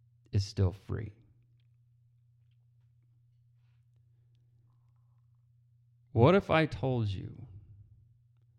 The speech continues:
that not only is James Comer not on your side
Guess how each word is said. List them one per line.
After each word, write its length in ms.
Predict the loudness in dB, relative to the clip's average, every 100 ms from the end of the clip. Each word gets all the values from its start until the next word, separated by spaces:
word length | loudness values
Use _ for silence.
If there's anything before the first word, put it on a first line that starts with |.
| _ _ _
that 180 | -4 -2
not 300 | 0 0 0
only 340 | 0 0 0 -2
is 240 | -2 -4
James 340 | -2 -2 -2
Comer 400 | -4 -2 0 2
not 340 | 2 2 -2 -2
on 220 | 0 0
your 180 | 0 -4
side 500 | -8 -10 -8 -8